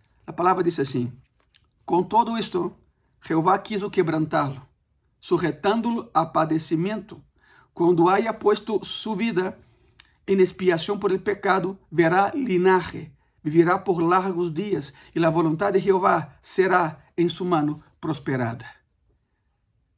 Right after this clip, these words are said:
Estás pensando, "Pastor, ¿por qué me estás diciendo eso?". Porque eso explica la Navidad. Yo comenté el domingo anterior, eh, cuando vimos el anuncio, de que para morir nació, tuvo que haber nacido.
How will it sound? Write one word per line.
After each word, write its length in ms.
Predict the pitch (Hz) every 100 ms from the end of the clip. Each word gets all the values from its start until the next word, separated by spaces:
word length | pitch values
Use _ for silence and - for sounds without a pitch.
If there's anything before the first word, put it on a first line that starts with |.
| _ _ _ _ _ _ _ _
Estás 240 | - 180
pensando, 420 | 190 180 202 190
"Pastor, 300 | 180 190 214
¿por 120 | 202 190
qué 100 | 220
me 80 |
estás 160 | 214 202
diciendo 280 | 185 196 190
eso?". 160 | 196
Porque 220 | 175 170 190
eso 160 | 190
explica 340 | - 196 233 170
la 80 |
Navidad. 460 | 147 143 139 135 123 - _ _ _ _ _ _ _ _ _ _ _ _ -
Yo 120 | 175
comenté 520 | 220 220 208 208 -
el 80 | 175
domingo 300 | 170 196 185
anterior, 460 | 170 165 165 180 - _ _ _ _ _ -
eh, 420 | 143 139 143 -
cuando 200 | - 156
vimos 180 | 170 170
el 100 | 160
anuncio, 540 | 156 185 190 156 143 - _ _ _ _ _ _ -
de 300 | 143 156 160
que 220 | 180 175
para 260 | - 160 151
morir 460 | 160 170 214 -
nació, 640 | 190 170 160 185 165 127 -
tuvo 140 | 247
que 80 | 269
haber 140 | 180 151
nacido. 400 | 139 139 117